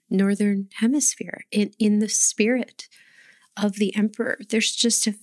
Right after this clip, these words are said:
very, very strong coming forward. Now with the equinox we're currently going into, taking us into the air spiral of the year. We go through four. This is air because we're moving into cardinal air in Libra season.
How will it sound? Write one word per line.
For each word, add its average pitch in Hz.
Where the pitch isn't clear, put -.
very, 233
very 220
strong 202
coming 208
forward. 196
Now 226
with 240
the 233
equinox 233
we're 202
currently 311
going 202
into, 196
taking 214
us 240
into 208
the 190
air 202
spiral 233
of 208
the 220
year. 185
We 208
go 190
through 214
four. 175
This 202
is 214
air 196
because -
we're 208
moving 196
into 196
cardinal 202
air 185
in 196
Libra 180
season. 208